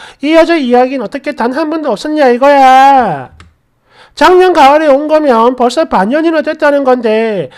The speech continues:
그럼 나한테 이야기할 기회도 많았었던 거 아니야? "야, 이 과장님 말고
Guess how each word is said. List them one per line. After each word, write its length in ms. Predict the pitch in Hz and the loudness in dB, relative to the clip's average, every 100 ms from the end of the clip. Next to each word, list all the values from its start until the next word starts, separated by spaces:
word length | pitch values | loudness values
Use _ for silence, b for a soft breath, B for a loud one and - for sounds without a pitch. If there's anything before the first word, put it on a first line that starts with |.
| B - | B -2
그럼 240 | 359 370 | 0 2
나한테 360 | 262 226 302 330 | 2 0 -2 -4
이야기할 560 | 208 226 262 302 302 | 0 0 0 -4 -4
기회도 300 | 311 320 330 | -4 -4 -4
많았었던 520 | 254 180 254 - 302 302 | -4 -4 -4 -6 -6 -2
거 60 | |
아니야? 440 | 330 233 196 302 403 _ _ _ _ _ _ _ _ _ _ 180 | 0 0 -2 -4 -8 _ _ _ _ _ _ _ _ _ _ 2
"야, 400 | 208 139 90 _ _ _ _ _ _ _ _ _ _ _ | 2 2 -4 _ _ _ _ _ _ _ _ _ _ _
이 160 | 220 262 | -8 -4
과장님 460 | - 262 277 277 | 0 2 2 2
말고 680 | 254 226 226 262 247 196 123 | 2 2 4 6 6 4 -2